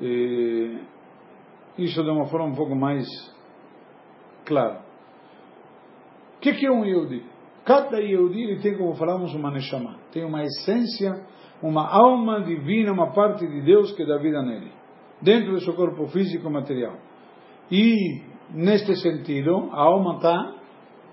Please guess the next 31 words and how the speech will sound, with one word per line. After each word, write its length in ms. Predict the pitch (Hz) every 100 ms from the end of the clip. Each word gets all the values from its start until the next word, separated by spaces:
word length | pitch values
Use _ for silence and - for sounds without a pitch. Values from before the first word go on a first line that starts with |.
| -
presa 420 | - 330 285 165 147
no 180 | 139
corpo, 340 | - 135 117 143
tá 140 | 190
limitada, 840 | 202 220 233 247 269 240 143 - - - - - - - -
certo? 380 | 175 175 -
O 80 | 139
corpo, 600 | 180 202 202 202 247 339 - - - -
ele 120 | 254 220
não 180 | 240
quer 240 | 226 277 247
necessariamente 680 | 180 143 156 151 151 151
coisas 240 | 151 139 131
espirituais. 640 | - 139 143 127 113 - - - - -
A 100 | -
alma 260 | 160 202 185
quer 180 | 185 175
coisa 160 | 180
espiritual, 460 | 147 - 175 196 226
o 40 |
corpo 240 | 233 202 208
quer 180 | 170 -
comer, 500 | 156 143 143 139 139
quer 100 | 139
ter 160 | 139
prazer, 580 | 135 139 131 143 143 135
quer 80 | 143
usufruir, 720 | 135 135 143 156 147 143 143
o 60 | 143
corpo 280 | 214 220 214
quer 360 | 214 214 190